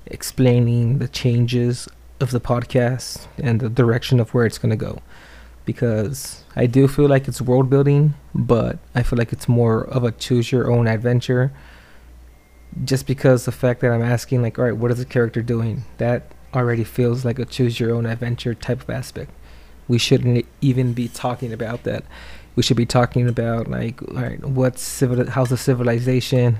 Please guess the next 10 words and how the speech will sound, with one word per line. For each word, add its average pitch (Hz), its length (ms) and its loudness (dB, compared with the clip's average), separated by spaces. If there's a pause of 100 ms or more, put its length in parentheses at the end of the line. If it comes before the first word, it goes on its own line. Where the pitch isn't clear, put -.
Is 113 180 -4
there 120 120 2
a 117 40 2
lot 113 180 0
of 110 80 -4
crime 127 300 0
in 120 100 2
that 117 180 -2
city? 117 560 -2 (460)
Is 117 1400 -2